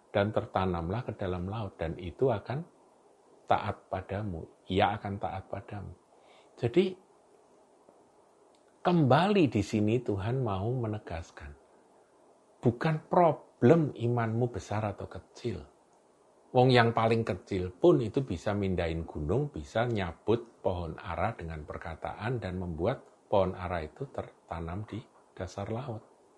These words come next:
Iya toh? Iya kan? Firman,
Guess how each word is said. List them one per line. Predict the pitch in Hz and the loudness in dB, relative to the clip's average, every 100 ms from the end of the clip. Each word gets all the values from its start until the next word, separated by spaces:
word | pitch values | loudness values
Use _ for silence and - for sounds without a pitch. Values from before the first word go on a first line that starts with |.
| _ _ | _ _
Iya | - 170 143 | 4 4 8
toh? | 160 175 - _ _ _ _ _ _ _ _ | 6 4 -8 _ _ _ _ _ _ _ _
Iya | 202 233 | 4 6
kan? | 220 - - _ _ _ _ _ _ _ _ _ _ _ _ _ _ _ _ _ _ _ _ _ _ _ _ _ _ _ - | 4 0 -20 _ _ _ _ _ _ _ _ _ _ _ _ _ _ _ _ _ _ _ _ _ _ _ _ _ _ _ -6
Firman, | 226 415 453 | -4 -4 -6